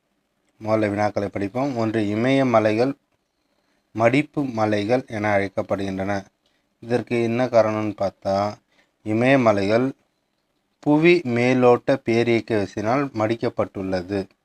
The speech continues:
என்ன சொல்றாங்க? புவி மேலோட்டு பேரியக்க விசையினால் மடிக்கப்பட்டுள்ளது.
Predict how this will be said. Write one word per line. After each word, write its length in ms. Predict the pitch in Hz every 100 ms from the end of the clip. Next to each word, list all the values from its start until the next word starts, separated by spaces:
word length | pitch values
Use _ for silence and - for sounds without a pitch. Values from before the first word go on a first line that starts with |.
| _ _ _ _ -
என்ன 160 | 104 98
சொல்றாங்க? 560 | 101 101 107 127 269 - _ _ _ _ _ -
புவி 600 | 113 123 139 156 165 -
மேலோட்டு 1200 | 110 110 117 127 127 117 117 117 - - 151 160 _ _ _
பேரியக்க 600 | 117 120 117 113 110 -
விசையினால் 600 | 120 104 110 104 117 185
மடிக்கப்பட்டுள்ளது. 1080 | 156 107 101 110 107 98 98 95 92 101